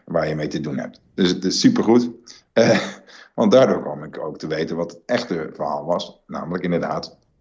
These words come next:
een nieuw leven inblazen op een ploeg die eigenlijk al bestaat, die al in de steiger stond. En waar, waar, waar ze eigenlijk alleen maar, eh, een paar internationale renners voor nodig hadden. En mensen die dat wilden trekken.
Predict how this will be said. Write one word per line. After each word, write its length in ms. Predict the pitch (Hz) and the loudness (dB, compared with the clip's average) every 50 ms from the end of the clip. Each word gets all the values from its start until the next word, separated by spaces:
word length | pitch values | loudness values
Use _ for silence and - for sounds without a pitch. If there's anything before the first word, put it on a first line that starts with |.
| _ _ _ | _ _ _
een 220 | - 95 95 92 | -8 -4 -2 2
nieuw 140 | 85 87 90 | 2 4 4
leven 340 | 82 80 80 80 78 82 85 | 4 4 2 2 2 0 0
inblazen 460 | 82 78 76 78 76 80 - 90 76 | 0 0 -2 -2 -2 -2 -2 -2 -2
op 60 | 71 | -2
een 120 | 80 80 - | -4 -4 0
ploeg 240 | - 104 98 98 | 4 4 4 4
die 120 | 98 92 87 | 4 2 2
eigenlijk 280 | 78 82 78 - 87 | 2 0 0 0 0
al 60 | 80 76 | -2 -2
bestaat, 520 | 80 - - - 87 87 87 - - - | -2 0 0 2 2 2 0 -4 -6 -10
die 160 | 82 80 80 | -8 -8 -6
al 180 | 78 76 78 - | -6 -6 -8 -8
in 100 | 87 85 | -8 -8
de 60 | 80 | -6
steiger 360 | 78 - 110 104 110 107 95 90 | -2 0 2 4 4 2 0 -2
stond. 340 | - - 78 78 87 85 - - - - _ _ _ | -8 -8 -6 -6 -8 -10 -12 -16 -20 -20 _ _ _
En 300 | - 87 85 87 - - | -8 -4 -2 -2 -2 -2
waar, 180 | 82 80 80 80 | -2 -2 0 0
waar, 200 | 80 80 - 85 | -2 -2 -2 0
waar 220 | 85 82 82 82 | 0 0 0 0
ze 100 | 76 - | 0 0
eigenlijk 400 | - - 90 90 - - 87 87 | 0 2 0 0 0 0 0 4
alleen 120 | 92 95 95 | 4 6 6
maar, 460 | 87 80 78 80 - - - - _ - | 4 4 0 -2 -4 -10 -20 -20 _ -6
eh, 260 | - 80 80 80 78 | -4 -2 -2 0 -2
een 160 | 76 82 78 | -2 -2 0
paar 200 | - 82 80 78 | 0 0 0 0
internationale 680 | 78 87 82 85 85 85 80 - - 85 82 85 87 87 | -2 -4 -2 -2 -2 -2 -2 -2 0 0 2 4 4 6
renners 360 | 107 110 104 90 82 - - - - - _ _ - | 6 8 6 6 4 2 -4 -12 -18 -20 _ _ -4
voor 100 | - 87 | -2 2
nodig 240 | 85 82 82 78 - | 2 4 2 2 0
hadden. 320 | 85 85 85 92 - - | 0 0 0 0 0 2
En 240 | 104 110 113 107 92 | 4 6 6 6 4
mensen 340 | 85 85 85 - - 90 85 | 2 0 -4 -4 -4 -2 0
die 140 | 95 95 | 0 2
dat 160 | 92 95 95 95 | 4 4 4 4
wilden 260 | 104 101 98 104 101 | 4 4 4 4 2
trekken. 380 | 101 - - - - - - | 4 2 2 2 0 -6 -10